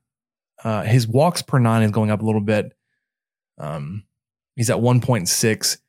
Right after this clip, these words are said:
Strikeouts is up to ten point two per nine. And like I said, is now ti-, he's now six and one on the season. As a team, you're tied for eighth in the country in runs scored. You are,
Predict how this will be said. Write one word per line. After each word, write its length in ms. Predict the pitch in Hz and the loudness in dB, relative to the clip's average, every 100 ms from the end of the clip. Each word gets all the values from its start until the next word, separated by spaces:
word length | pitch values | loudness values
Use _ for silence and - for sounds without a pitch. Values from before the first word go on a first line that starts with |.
| _ _ - | _ _ -6
Strikeouts 600 | - 127 123 120 78 - | -2 0 2 0 0 -2
is 140 | 113 | -4
up 220 | 80 98 - | -2 -4 -6
to 80 | |
ten 340 | 98 - 127 113 | -6 0 2 2
point 300 | 110 95 - | 0 -2 -2
two 240 | - 131 | 2 2
per 160 | 127 127 | 4 2
nine. 440 | 113 110 110 107 | 2 2 2 0
And 80 | 87 | -2
like 140 | 107 | -4
I 40 | 101 | -2
said, 180 | 117 107 | -2 0
is 180 | 92 | -2
now 160 | 107 101 | -2 -2
ti-, 300 | 98 - 107 | -4 -8 -8
he's 160 | 113 107 | -2 0
now 180 | 110 95 | 0 0
six 400 | - - 127 131 | 0 0 2 2
and 220 | 104 98 | 2 2
one 300 | 101 107 104 | 2 2 2
on 160 | 104 | 0
the 100 | 101 | -2
season. 540 | 98 - 107 104 101 95 _ _ _ _ _ _ _ - | -2 -2 -2 -2 -4 -6 _ _ _ _ _ _ _ -2
As 120 | 151 | 0
a 60 | 143 | 0
team, 420 | - 160 220 247 | 2 4 6 6
you're 200 | 156 127 | 6 6
tied 560 | - 147 151 160 156 | 4 0 2 4 2
for 180 | 135 135 | 2 -2
eighth 380 | - 151 - - | 0 0 -2 -4
in 100 | - | 2
the 60 | 139 | 2
country 400 | 139 160 151 175 | 4 2 4 2
in 140 | 127 | 2
runs 580 | 117 123 127 123 120 113 | 2 4 6 6 6 2
scored. 760 | - - - 113 131 208 202 - _ _ _ _ _ _ _ _ | -2 -2 -2 0 2 2 2 -2 _ _ _ _ _ _ _ _
You 220 | 127 127 90 | 0 0 2
are, 600 | 110 110 107 98 101 | 0 2 2 0 -2